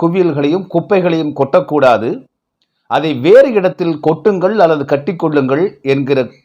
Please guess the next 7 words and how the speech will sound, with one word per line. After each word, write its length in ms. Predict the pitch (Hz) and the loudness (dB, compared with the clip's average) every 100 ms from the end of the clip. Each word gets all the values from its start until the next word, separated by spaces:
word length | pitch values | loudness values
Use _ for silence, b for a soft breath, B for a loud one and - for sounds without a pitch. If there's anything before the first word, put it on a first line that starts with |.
| - | -4
ஒற்றை 440 | 151 - 226 214 | -4 0 0 2
கோரிக்கையை 500 | - 165 151 151 143 | 0 0 0 0 0
வலியுறுத்தி 680 | 147 117 185 170 139 - 165 101 101 _ _ _ _ _ - | 2 2 2 -2 -4 -4 -4 -4 -10 _ _ _ _ _ -2
கடந்த 520 | 151 208 196 208 220 | 0 2 4 4 4
ஐந்து 340 | - 156 233 311 | 2 0 0 0
மாத 260 | 226 151 | 2 2
காலமாக 540 | 147 135 123 120 117 | 2 2 2 2 0